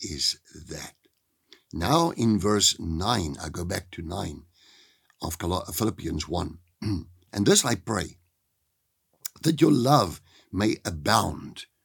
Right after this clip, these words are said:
That means become plenty, multiply, more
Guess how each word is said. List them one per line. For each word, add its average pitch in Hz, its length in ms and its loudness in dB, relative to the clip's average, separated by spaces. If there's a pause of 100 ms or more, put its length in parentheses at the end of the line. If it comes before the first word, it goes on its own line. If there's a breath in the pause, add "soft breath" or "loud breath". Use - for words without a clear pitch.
(220)
That 101 160 -4
means 104 260 2
become 90 640 2 (320)
plenty, 135 540 6
multiply, 123 840 0 (420)
more 127 500 8